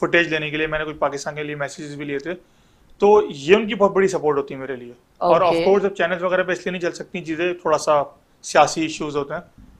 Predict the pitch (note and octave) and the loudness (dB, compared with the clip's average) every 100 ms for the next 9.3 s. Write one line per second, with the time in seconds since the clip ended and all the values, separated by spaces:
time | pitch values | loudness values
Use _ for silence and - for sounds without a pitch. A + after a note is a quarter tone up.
0 | _ _ _ _ D#3 D3+ D3+ D3+ F3+ F#3+ | _ _ _ _ 0 2 0 -2 2 2
1 | F#3+ G#3 G#3+ G#3 G#3 - G3+ F#3+ F#3+ F#3+ | 2 0 2 0 -4 -8 -4 0 2 2
2 | F#3 F3+ F#3 F#3 F#3 F3+ F#3 F#3+ - - | -2 -2 0 0 0 -2 0 -2 -2 0
3 | F3+ F#3 F#3+ D#3 D#3 D#3+ E3 E3 D#3 F3 | 2 0 -2 0 0 0 -8 -6 -4 -2
4 | D#3+ C#3+ D3 C3 - - E3+ E3+ G2 - | -4 -8 -10 -10 -10 -10 -10 -10 -14 -20
5 | - F3+ A#3+ C4 B3 A3+ D4 C#4+ B3+ A#3 | -16 -4 0 0 -2 -2 -2 2 4 2
6 | A#3 B3+ B3 C4 C4+ B3+ C#4+ C#4+ B3+ B3+ | 2 0 -2 0 2 2 0 0 0 0
7 | C4 B3 G#3 A#3 C4+ G#3 G3 B3 B3+ G#3+ | 2 2 2 2 2 2 2 4 4 4
8 | G#3+ G3+ A3+ A#3 A3+ G#3 F#3 G3 A#3 B3 | 2 2 2 2 2 -2 -4 0 2 2
9 | G3+ G#3 | 2 0